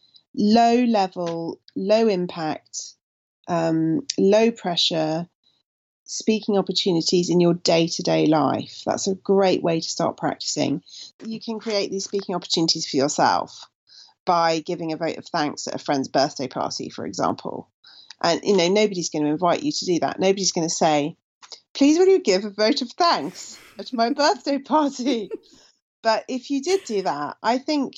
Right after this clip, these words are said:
it would be a lovely way for you, you or anybody to overcome their fear of public speaking in a small, safe place. And also they would learn that actually other people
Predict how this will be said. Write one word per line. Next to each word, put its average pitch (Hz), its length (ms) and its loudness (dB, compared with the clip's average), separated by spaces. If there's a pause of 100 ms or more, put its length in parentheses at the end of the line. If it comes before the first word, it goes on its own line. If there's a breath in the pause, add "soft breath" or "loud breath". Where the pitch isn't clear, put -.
it 226 120 0
would 233 200 0
be 226 320 2
a 202 60 4
lovely 233 380 2
way 196 320 2
for - 180 -6
you, 190 320 -2 (220)
you 190 380 4
or - 100 -2
anybody 190 600 0 (120)
to 175 360 2 (560 soft breath)
overcome 175 840 0 (220)
their 170 140 2
fear 175 280 -2
of 175 100 -8
public 190 280 -6
speaking 151 580 -2
in 175 100 0
a 160 60 0
small, 175 560 2
safe 180 580 -2
place. 175 640 -2 (760 loud breath)
And 233 320 4 (200)
also 285 460 0 (180)
they 254 120 2
would 277 200 0 (120)
learn 269 520 4
that - 200 -2
actually 247 400 0
other 254 180 0
people 277 280 2